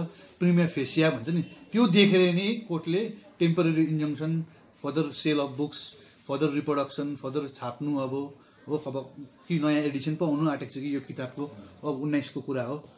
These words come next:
हो। र उहाँले चाहिँ अस्ति तपाईँको फोर्टिन सेक्टरमा चाल पाएर पुस्तक कला सिलगढीको एउटा, अ,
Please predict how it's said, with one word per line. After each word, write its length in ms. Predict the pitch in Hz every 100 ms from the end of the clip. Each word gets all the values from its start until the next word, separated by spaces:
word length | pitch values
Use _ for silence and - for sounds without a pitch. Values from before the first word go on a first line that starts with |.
| _ 180
हो। 220 | 196 - - 139
र 60 |
उहाँले 400 | 190 170 175 165
चाहिँ 200 | 160 190
अस्ति 380 | 160 185 175 135 - _
तपाईँको 240 | 151 147 143
फोर्टिन 340 | - 151 170
सेक्टरमा 520 | 160 151 151 139 147
चाल 240 | 156 151 139
पाएर 240 | 139 131 156
पुस्तक 440 | 170 156 - 147 -
कला 160 | 139 135 - - - -
सिलगढीको 420 | - 156 143 135 139
एउटा, 520 | 135 131 131 123 - - _ -
अ, 280 | 123 123